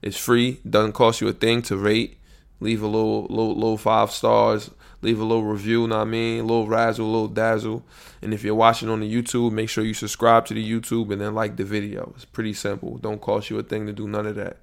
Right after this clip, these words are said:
And it's highly appreciated. Sponsors. This podcast is sponsored by Shop Heirlooms, Premier Vintage Goods and Memorabilia. You can follow the shop as well as the podcast on all social media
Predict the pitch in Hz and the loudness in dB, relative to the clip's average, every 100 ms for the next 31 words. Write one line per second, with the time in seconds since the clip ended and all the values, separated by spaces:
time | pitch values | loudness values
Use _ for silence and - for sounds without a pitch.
0 | _ - - 104 107 92 107 107 107 - | _ -20 -12 -6 -6 2 4 4 0 -4
1 | 110 98 117 117 - - _ - - - | -6 -4 -6 -8 -10 -18 _ -20 -20 -18
2 | - - 113 104 - - - - - _ | -8 2 2 2 -4 -14 -18 -20 -20 _
3 | _ _ _ _ - - - - 107 - | _ _ _ _ -20 -20 -20 -6 -4 0
4 | 113 104 113 - 104 107 - 107 110 - | 4 4 4 0 0 -4 0 0 2 -2
5 | 110 107 117 123 - - - - 117 202 | -2 0 0 -2 -8 -20 -12 4 4 4
6 | - 113 113 117 120 110 113 110 110 107 | 4 4 4 0 -2 0 4 4 2 -2
7 | 104 - 113 110 107 110 104 101 110 120 | -4 0 0 2 0 0 0 2 4 4
8 | 123 143 - _ - - 104 104 104 107 | 2 -2 -8 _ -20 -10 -6 -4 4 8
9 | 104 104 101 - 117 - 107 110 110 104 | 8 6 2 4 4 2 -2 2 2 2
10 | 107 113 113 113 117 120 107 - - 113 | -2 4 4 4 0 -2 -4 -2 0 0
11 | - 110 - 104 117 120 117 | 0 -2 -2 -4 -2 0 -2